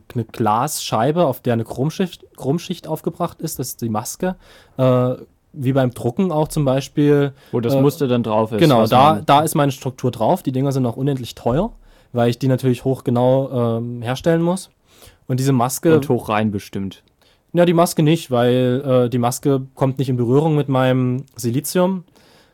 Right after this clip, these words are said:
Speaker 1: sondern das ist die sogenannte, was jetzt gemacht wird, Projektionsbelichtung.
Speaker 2: Ah, okay.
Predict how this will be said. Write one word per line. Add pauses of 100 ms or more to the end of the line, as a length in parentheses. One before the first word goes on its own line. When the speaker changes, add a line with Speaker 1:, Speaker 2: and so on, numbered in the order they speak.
Speaker 1:
sondern
das
ist
die
sogenannte,
was
jetzt
gemacht
wird,
Projektionsbelichtung.
Speaker 2:
Ah,
okay.